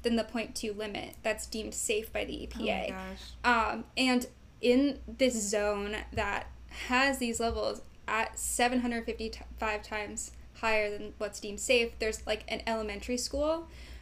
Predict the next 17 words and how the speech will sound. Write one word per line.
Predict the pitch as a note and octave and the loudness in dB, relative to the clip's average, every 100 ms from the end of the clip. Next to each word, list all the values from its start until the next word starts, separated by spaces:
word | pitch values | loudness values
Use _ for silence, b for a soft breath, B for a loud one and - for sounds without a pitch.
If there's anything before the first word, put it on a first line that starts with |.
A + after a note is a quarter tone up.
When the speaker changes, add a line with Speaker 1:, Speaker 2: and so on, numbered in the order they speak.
| B B3+ | B -2
Speaker 1:
Um, | A#3 A3 G#3 G#3+ - - | 0 0 -2 -6 -8 -8
Speaker 2:
<laughs> | - | 0
Speaker 1:
so, | - E4 | 4 6
th-, | C#4 - - | 4 -4 -4
so | - E4 D#4+ | 2 4 6
these | D#4+ - | 6 4
kids | - D#4+ D4+ | 0 0 2
are | D4+ | 4
going | C#4+ C#4 | 4 2
to | B3+ | 0
school | - - E4+ C4 A3+ A3 - | -2 0 2 4 2 0 4
ev-, | C4+ C4 A#3+ | 4 4 4
like, | A#3 - | 2 2
every | B3+ C4 C4+ | 0 2 4
day | D4+ C#4 A#3+ A#3 | 4 4 2 2
in | - C4 | 2 2
this | B3 A#3 | 2 -2